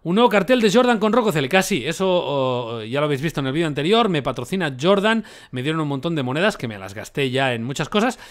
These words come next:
Entre ellas en mi equipación, en ir bien, más bien vestido. Ahora lo veréis dentro de nada, dentro de un segundo. Y, bueno, y tengo el patrocinio y puedo ponerme las bambas que quiera de Jordan, ¿de acuerdo?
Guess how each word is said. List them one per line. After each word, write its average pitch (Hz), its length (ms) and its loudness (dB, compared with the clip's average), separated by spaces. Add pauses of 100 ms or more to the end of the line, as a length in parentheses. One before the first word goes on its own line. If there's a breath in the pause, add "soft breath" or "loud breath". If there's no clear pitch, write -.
(160 loud breath)
Entre 131 320 -4
ellas 170 260 0
en 127 220 -4
mi 135 120 -2
equipación, 156 600 -2
en 127 120 -4
ir 143 180 -4
bien, 127 180 -4
más 143 180 -2
bien 151 160 -2
vestido. 143 360 -4
Ahora 120 120 -2
lo 107 80 -6
veréis 123 280 -6
dentro 101 260 -10
de 92 200 -12
nada, 190 280 -2 (340 loud breath)
dentro 117 200 -8
de 117 40 -6
un 113 60 -8
segundo. 196 420 0 (600 loud breath)
Y, 135 880 0
bueno, 170 180 2
y 208 60 0
tengo 165 280 2
el 160 80 2
patrocinio 196 440 -2
y 156 160 -4
puedo 190 200 -2
ponerme 185 300 -4
las 147 180 -2
bambas 147 300 -2
que 120 160 -10
quiera 139 260 -4
de 131 320 -4 (120)
Jordan, 92 400 -8
¿de 90 80 -16
acuerdo? 165 340 -4